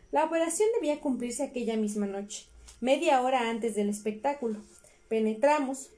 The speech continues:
pues, en el despacho de los directores media hora antes de que el telón se levante ante aquella ya famosa representación de Fausto. Richard muestra el sobre a Moncharmin,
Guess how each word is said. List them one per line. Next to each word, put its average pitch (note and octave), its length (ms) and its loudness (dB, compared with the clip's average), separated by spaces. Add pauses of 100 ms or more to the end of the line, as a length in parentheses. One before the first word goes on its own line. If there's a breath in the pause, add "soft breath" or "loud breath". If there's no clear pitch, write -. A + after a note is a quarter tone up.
pues, A#3+ 340 0
en A3 160 -2
el G#3+ 120 0
despacho C#4 460 -2
de F4 120 0
los G#3+ 180 -2
directores C4+ 640 2
media F#4 340 2
hora C4+ 260 2
antes C#4+ 240 -4
de C4 140 -2
que A3+ 80 0
el G#3 120 -2
telón G#3+ 320 -2
se D4 140 -4
levante A#3+ 420 -2
ante A3+ 260 -2
aquella B3+ 500 -4
ya A#3+ 220 2
famosa C4 520 -4
representación G#3 840 -4
de G#3 120 -2
Fausto. G3+ 440 -8 (1300 loud breath)
Richard F4 540 2
muestra G#4 320 0
el - 60 0
sobre D4 240 2
a C#4+ 60 2
Moncharmin, G#3 680 0